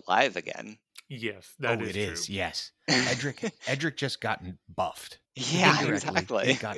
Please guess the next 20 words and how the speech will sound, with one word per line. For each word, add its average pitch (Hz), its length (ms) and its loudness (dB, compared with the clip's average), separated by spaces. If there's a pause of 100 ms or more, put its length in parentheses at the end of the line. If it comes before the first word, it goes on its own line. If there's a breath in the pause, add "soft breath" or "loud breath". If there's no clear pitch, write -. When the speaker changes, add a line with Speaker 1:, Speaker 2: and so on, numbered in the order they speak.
(140)
Speaker 2:
Right. 117 120 -4
Speaker 3:
buffed. - 280 -6
Speaker 1:
He's 170 140 0
coming 214 280 2
back 120 200 8
with 117 140 -2
a - 40 -4
v-, 92 120 -12 (160)
vengeance. 107 640 0
<laughs> 117 360 -4
Speaker 2:
And 123 140 -2
now 117 240 0
Speaker 3:
Trekking 160 340 2
Speaker 2:
Toad 160 200 4
can - 80 2
Speaker 3:
Alderman 120 140 2
just 180 180 0
got 113 60 -4
Speaker 2:
actually 110 180 -6
Speaker 3:
buffed. - 400 -8